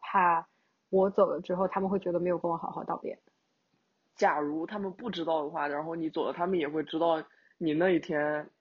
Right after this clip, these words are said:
Speaker 2: 就是带着那个心情的，所以
Speaker 1: 可是他们万一就会，比如说有些什么想说的话没有真的全部说出来啊，或者说怎么样的话，我听不到了呀，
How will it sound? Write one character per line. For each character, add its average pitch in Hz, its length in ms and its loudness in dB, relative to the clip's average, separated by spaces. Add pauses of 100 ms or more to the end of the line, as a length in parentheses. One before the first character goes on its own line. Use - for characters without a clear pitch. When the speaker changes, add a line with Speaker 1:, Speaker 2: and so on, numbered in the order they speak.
(140)
Speaker 2:
就 269 120 0
是 254 80 4
带 320 180 10
着 214 160 10
那 233 80 6
个 220 100 4
心 262 240 -4
情 165 200 -4
的， 156 160 2
所 185 200 2
以 185 400 2
Speaker 1:
可 214 120 -4
是 262 220 -6
他 285 120 -2
们 285 160 0
万 269 220 2
一 254 80 -2
就 247 120 -2
会， 254 120 -2
比 190 160 -6
如 190 80 -4
说 226 180 0
有 196 160 0
些 208 160 -4
什 196 100 -6
么 175 160 -6
想 180 280 -4
说 - 120 6
的 208 120 8
话 202 160 8
没 190 100 4
有 180 340 2
真 214 200 2
的 202 80 2
全 180 240 -2
部 196 80 0
说 262 240 10
出 247 120 4
来 208 120 8
啊， 180 240 4
或 196 180 -2
者 185 80 -2
说 185 240 -4
怎 180 140 -12
么 170 80 -12
样 170 120 -8
的 170 120 -10
话， 180 180 -2
我 170 220 0
听 220 260 -2
不 196 60 0
到 190 240 8
了 170 100 4
呀， 160 220 -8